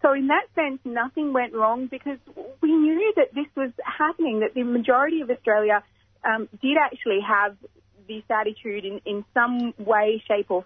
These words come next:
form. Um, I think that the Liberal Party were really, really clever in, in something that they did, and I think they allowed, um, One Nation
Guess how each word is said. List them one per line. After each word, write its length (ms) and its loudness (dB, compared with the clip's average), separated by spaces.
form. 540 0
Um, 380 0
I 120 0
think 280 -8
that 160 2
the 300 2
Liberal 400 0
Party 380 -2
were 180 -2
really, 300 -6
really 320 0
clever 360 -4
in, 260 -2
in 300 -4
something 340 -2
that 120 0
they 240 2
did, 160 -6
and 100 -6
I 60 -6
think 220 -4
they 200 4
allowed, 520 2
um, 240 -6
One 220 -4
Nation 460 -8